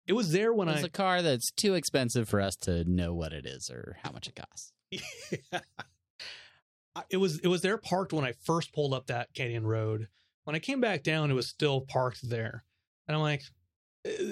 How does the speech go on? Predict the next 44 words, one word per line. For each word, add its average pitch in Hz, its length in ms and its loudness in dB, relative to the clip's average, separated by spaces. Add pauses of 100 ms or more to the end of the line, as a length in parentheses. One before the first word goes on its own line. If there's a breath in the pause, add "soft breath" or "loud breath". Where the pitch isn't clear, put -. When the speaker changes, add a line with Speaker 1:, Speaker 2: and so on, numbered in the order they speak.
Speaker 1:
and 170 180 0
so 170 260 2
when 160 140 2
I 165 60 4
saw 202 280 2
that, 185 80 2
I 156 40 2
was 135 80 0
like, 127 160 0 (200)
"Uh, 175 800 0
I 165 60 0
mean, 170 220 2
we 160 100 2
are 175 140 0
in 139 100 2
rich 135 240 0
neighborhoods, 123 500 0
but 127 240 0
why 135 160 2
is 175 80 -2
that 185 160 -2
car 143 320 0
parked 147 400 -2
on 131 100 0
this, 120 120 -2
like, 120 160 -6
really 123 440 0 (200)
small, 135 640 0
dingy 120 360 -2
road?" 113 380 0
Like, 113 100 -12 (1000)
I 113 80 -4
pulled 143 300 -2
off 131 160 0
to 135 80 0
the 120 60 -2
side. 123 580 -2 (680)
I 139 80 2
sat 147 380 0
there 185 160 2
for 139 320 2 (240)
maybe 175 200 2
about, 214 140 2
like, 202 180 -2